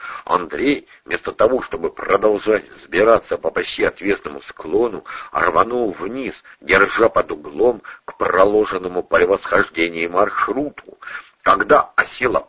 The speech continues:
пыль от вызванного им камнепада, он снова бежал через котловину, рассчитывая вернуться к машине раньше милиционеров.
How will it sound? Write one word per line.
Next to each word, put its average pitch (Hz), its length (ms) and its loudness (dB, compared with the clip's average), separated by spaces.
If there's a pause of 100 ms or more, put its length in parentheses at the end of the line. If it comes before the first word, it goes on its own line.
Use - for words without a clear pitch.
пыль 120 320 -2
от - 220 -2
вызванного 82 540 -2
им 87 200 -4
камнепада, 80 880 2 (260)
он 113 200 -4
снова 131 340 4
бежал 90 500 2
через 80 360 -4
котловину, 78 760 -2 (220)
рассчитывая 95 720 2
вернуться 101 580 0
к - 120 -8
машине 117 580 2
раньше 110 500 2
милиционеров. 95 960 0